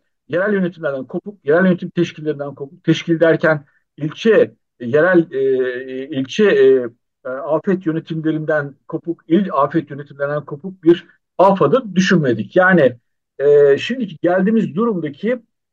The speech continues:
bölünme sadece afad'ın, e, e, yerel, e, yönetimlerle yani, e, farklı politik, e, yapıya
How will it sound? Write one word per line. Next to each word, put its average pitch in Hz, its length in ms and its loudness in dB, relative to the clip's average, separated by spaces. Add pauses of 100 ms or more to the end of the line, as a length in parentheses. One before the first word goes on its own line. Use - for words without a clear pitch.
bölünme 185 720 -2
sadece 180 560 -2
afad'ın, 165 720 -6 (420)
e, 139 60 -6 (720)
e, 135 100 -12
yerel, 160 640 0
e, 156 100 0 (440)
yönetimlerle 160 800 -2
yani, 147 500 -4 (320)
e, 127 260 -6
farklı 147 420 -6
politik, 196 500 -10
e, 156 60 -18 (280)
yapıya 165 460 0